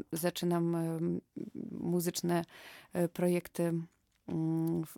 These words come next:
w, w tej chwili realizować, czyli Miron Grzegorkiewicz z zespołu Ja, y, i występujący solo jako Moon.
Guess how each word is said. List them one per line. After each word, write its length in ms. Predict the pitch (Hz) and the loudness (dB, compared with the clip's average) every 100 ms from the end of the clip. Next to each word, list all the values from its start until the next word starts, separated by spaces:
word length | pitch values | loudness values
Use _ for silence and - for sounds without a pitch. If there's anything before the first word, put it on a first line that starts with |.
| - | -12
w, 320 | - 170 165 | -6 -4 -4
w 60 | - | -4
tej 160 | - 165 | -4 -4
chwili 300 | - 175 175 | -2 0 2
realizować, 580 | 170 170 165 175 170 - | 0 0 -2 -2 -4 -4
czyli 340 | - 165 165 | -4 -2 0
Miron 280 | 170 165 165 | 0 2 0
Grzegorkiewicz 680 | 151 160 165 - 160 165 - | -2 -6 -8 -6 -6 -6 -8
z 300 | - 160 - | -6 -4 -4
zespołu 360 | - - 82 160 | -6 -6 -4 -2
Ja, 280 | 165 85 - _ | 0 -2 -4 _
y, 240 | 160 156 156 - - - - | -8 -6 -6 -8 -14 -14 -8
i 260 | - 165 170 | -4 -4 -4
występujący 800 | 160 - 165 165 165 147 175 - - | -6 -4 -4 -2 -2 -4 -6 -6 -4
solo 280 | - 170 | -2 0
jako 240 | 170 170 180 | 0 0 0
Moon. 260 | 180 185 | 2 2